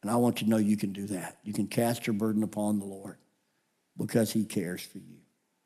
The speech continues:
And if there's victory that you need, listen, we've got a group going through a Christian ministry right now. Our, our Restored ministry is, a, is for those who've been addicted, and part of that's addiction to pornography. It's rampant in our culture.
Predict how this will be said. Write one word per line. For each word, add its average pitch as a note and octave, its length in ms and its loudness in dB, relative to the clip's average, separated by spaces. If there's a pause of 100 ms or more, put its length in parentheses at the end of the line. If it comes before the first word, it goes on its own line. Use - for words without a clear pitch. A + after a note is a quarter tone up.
(1200)
And B2+ 180 6
if B2 100 6
there's A#2+ 400 2 (540)
victory C3 400 8
that B2+ 200 6
you C3+ 60 6
need, C#3 360 10
listen, C#3 500 6 (400)
we've A#2+ 120 4
got B2 180 8
a A#2+ 40 6
group B2 240 8
going C3 260 6
through B2+ 380 6 (380)
a - 80 -6
Christian B2 400 4
ministry C3+ 280 8
right B2+ 180 6
now. C3 220 6
Our, A2+ 300 4
our G#2+ 100 0
Restored C3+ 560 6
ministry C#3+ 580 8
is, A2 160 6
a, G2+ 140 4 (520)
is G#2+ 140 0
for - 120 0
those A#2+ 240 8
who've A#2+ 80 6
been A2+ 140 8
addicted, C3+ 380 6
and A2+ 100 4
part C3 160 6
of C#3+ 60 8
that's C#3+ 200 8
addiction C3+ 380 6
to C#3 60 6
pornography. D3 760 2 (1040)
It's - 220 -2
rampant D3 600 6
in C#3+ 180 6
our C#3 100 6
culture. C3+ 640 0